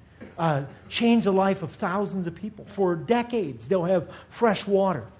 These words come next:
Maybe you'd like to go on a mission with us. It's a life-changing experience. Let's pray and say, "God, what is it that we can do to respond, especially in this time when we're thinking about living an unselfish life?"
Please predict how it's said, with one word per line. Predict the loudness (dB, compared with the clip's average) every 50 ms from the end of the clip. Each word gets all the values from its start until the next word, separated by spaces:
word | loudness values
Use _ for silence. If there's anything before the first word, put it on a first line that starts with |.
| -20 -20 -20 -20 -4 4
Maybe | 6 6 8 8 6
you'd | 4 2 4 4 4
like | 2 2 0 -2
to | -4
go | 0 0 2 2 2
on | 2
a | 2
mission | 2 0 -2 -2 -4 -4 -2 -2
with | -2 -4
us. | -4 -8 -12 -8 -6
It's | -6 -4 -2
a | -2 0
life-changing | 0 0 0 0 0 0 -2 -6 -8 -8 -8 -6 -6 -8 -8 -10
experience. | -12 -14 -14 -10 -8 -8 -8 -8 -12 -14 -18 -20 -20 -20 -20 -20 -20 -20 -6 -4
Let's | -4 -4 -4 -8
pray | -10 -6 -2 0 0 0
and | -2 -2
say, | -2 -4 -2
"God, | 0 0 0 -2 -2 -6 -10 -16 -20 -20 -16
what | -8 -6 -4 -2 -2
is | -2 -2 -4
it | -6 -6 -4
that | -6 -6 -6 -6 -12 -20 -20 -20 -20 -20 -20 -20 -14 -8
we | -2 0 2 2
can | 2 2 0 0 2
do | 2 2 2 0
to | 0 -4
respond, | -6 -6 -6 -8 -8 -6 -6 -4 -4 -4 -6 -8 -10 -12 -14
especially | -14 -10 -6 -4 -4 -4 -4 -6 -6 -4 -4
in | -2 -2
this | -4 -4 -6 -8
time | -10 -8 -8 -6 -4 -4 -4 -6
when | -6 -6
we're | -6 -8
thinking | -8 -8 -10 -10 -10 -8 -10 -10
about | -8 -8 -8 -10 -10 -12 -16 -20 -20 -20 -20 -20 -20 -20 -20 -20 -20 -20 -20 -20 -20 -20 -20 -20 -20 -10 -2
living | 0 2 2 2 0 -2 -4
an | -4 -4
unselfish | -4 -4 -6 -6 -6 -8 -8 -8 -8 -12 -16 -16 -12 -10
life?" | -10 -10 -10